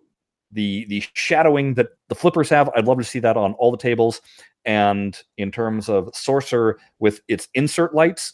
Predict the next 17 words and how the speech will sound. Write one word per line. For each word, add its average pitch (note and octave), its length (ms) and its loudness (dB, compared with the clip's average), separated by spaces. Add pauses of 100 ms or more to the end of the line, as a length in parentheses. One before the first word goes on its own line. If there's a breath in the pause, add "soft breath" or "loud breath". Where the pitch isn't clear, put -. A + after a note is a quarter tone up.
(140)
and G2 160 -4
how F#2 140 -2
bright G#2 320 0
they D3+ 100 6
are C#3+ 260 6
and F#2+ 120 -8
how G#2 160 2
they F#2 160 4
read, A2+ 400 0 (280 soft breath)
I G#2 120 2
wish A2 420 0
that G#2+ 160 -2
that G#2+ 460 0
could A2+ 120 -6
be G#2 100 0
applied F#2+ 480 0
to F#2+ 340 -4